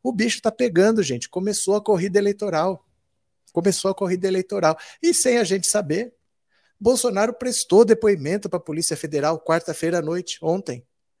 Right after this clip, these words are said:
Prestou depoimento. Ele tinha que prestar depoimento presencial. Ele prestou no Palácio do Planalto. A defesa do Sérgio Moro era pra estar presente, não foi avisada.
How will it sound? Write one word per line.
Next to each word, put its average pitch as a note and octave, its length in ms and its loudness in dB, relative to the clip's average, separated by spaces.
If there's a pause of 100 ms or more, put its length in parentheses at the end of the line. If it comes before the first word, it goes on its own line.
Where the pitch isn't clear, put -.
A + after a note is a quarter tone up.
(380)
Prestou A#3+ 420 2
depoimento. D3 640 2
Ele D3+ 80 -4
tinha G3+ 180 -2
que G3+ 120 -8
prestar E3 340 -4
depoimento C#3+ 420 -6
presencial. C3+ 880 -2 (640)
Ele E3 200 0
prestou D3+ 520 0
no A#3+ 80 -6
Palácio A2+ 380 -4
do B2 80 -16
Planalto. C#3+ 540 0 (560)
A G#3 100 0
defesa F3+ 420 2
do C#3+ 120 -8
Sérgio C#3+ 360 0
Moro B2 360 0 (180)
era F3+ 260 4
pra D3 160 -2
estar C3+ 280 0
presente, C3+ 760 -4
não F#3 280 0
foi G3+ 260 0
avisada. D#3+ 640 2